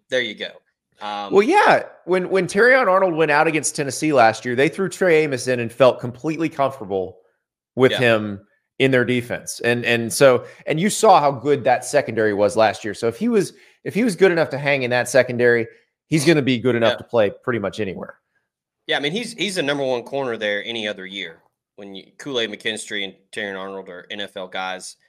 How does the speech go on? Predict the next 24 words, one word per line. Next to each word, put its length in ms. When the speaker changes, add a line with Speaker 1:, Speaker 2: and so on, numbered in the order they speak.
Speaker 1:
Um, 340
but 100
hey, 200
in 220
the 200
S 160
E 40
C 140
championship, 720
Kool-Aid 380
gets 180
hurt. 380
They 100
bring 240
him 120
in, 380
puts 200
the 100
clamps 400
down 380
on, 320
on 140
Brock 280
Bowers. 600